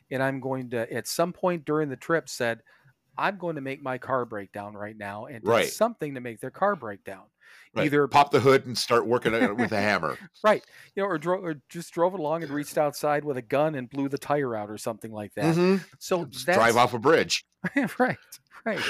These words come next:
Speaker 2: <laughs>
Speaker 1: So that would be something that would be of their control. I've had car, well, I was in Beaver Dam and my car broke down.
Speaker 2: Right,
Speaker 1: Okay.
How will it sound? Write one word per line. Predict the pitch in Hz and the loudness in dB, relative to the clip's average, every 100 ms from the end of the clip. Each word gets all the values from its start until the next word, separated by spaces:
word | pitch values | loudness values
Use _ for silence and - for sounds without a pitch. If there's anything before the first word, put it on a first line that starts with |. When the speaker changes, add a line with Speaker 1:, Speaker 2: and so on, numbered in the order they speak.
| - | 0
Speaker 2:
<laughs> | 104 - 90 | -2 -2 -4
Speaker 1:
So | - 208 - - - | 2 2 2 -2 -4
that | 160 208 247 | 2 4 2
would | 202 | -6
be | 196 | -6
something | - 175 156 156 143 | -2 -2 -2 -6 -4
that | 135 | -6
would | 139 123 | -6 -6
be | 131 | 0
of | 170 180 | 0 0
their | 139 | -4
control. | - 120 123 107 - | -4 -8 -8 -6 -4
I've | 175 220 | -4 -2
had | 220 214 | -4 -2
car, | - - | -4 -2
well, | 127 120 - | -4 -4 -4
I | - 107 | -10 -8
was | 113 139 | -2 0
in | 143 170 - _ | 0 -4 -14 _
Beaver | 143 151 175 | -6 -4 -2
Dam | 247 269 | -4 -4
and | 123 | -8
my | 127 | -4
car | - 269 | -4 -2
broke | 170 123 - | -4 -6 -4
down. | 110 - _ | -8 -8 _
Speaker 2:
Right, | - 92 | -2 0
Speaker 1:
Okay. | 131 160 | 0 -2